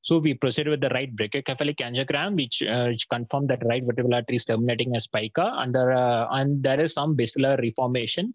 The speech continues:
through the right common carotid. So we did a, a right, uh, a biplane angiogram of a right common carotid angiogram, and we can see the,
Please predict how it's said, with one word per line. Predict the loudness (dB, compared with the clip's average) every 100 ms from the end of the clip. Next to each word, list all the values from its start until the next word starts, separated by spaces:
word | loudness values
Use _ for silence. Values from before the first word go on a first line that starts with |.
| -4
through | -2 2
the | 0
right | 0
common | -2 -2 0
carotid. | 0 -2 -2 -4 -6 _ _ _
So | -4
we | 0 2
did | 2 2
a, | 0 -2 -4
a | -2
right, | 0 -2 -2
uh, | 0 2 0 -2 -4
a |
biplane | -2 -2 0 -2 0
angiogram | 0 0 0 0 0 0
of | 0
a | 2 2 2 2
right | 0 0
common | 0 0
carotid | 0 -2 -2
angiogram, | -4 -2 -2 -2 -4 -4 _ _ _ _ -6
and | -2 0 0
we | 0
can | 0 -2
see | 2 2
the, | 4 4 4 4 2 0